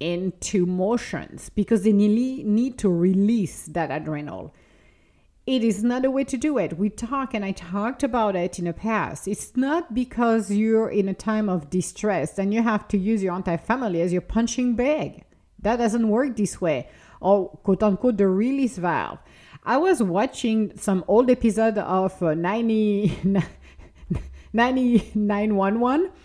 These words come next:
and there was a gentleman who really, when he was coming back from,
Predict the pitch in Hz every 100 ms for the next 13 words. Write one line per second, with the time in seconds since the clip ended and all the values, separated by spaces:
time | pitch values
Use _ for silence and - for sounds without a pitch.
0 | - - - - - - - 262 302 302
1 | 302 208 254 370 392 277 185 127 123 -
2 | 240 - 285 277 202 208 285 294 226 190
3 | 208 220 269 370 - - 254 240 220 208
4 | 196 202 - _ _ _ _ _ _ _
5 | - - 208 180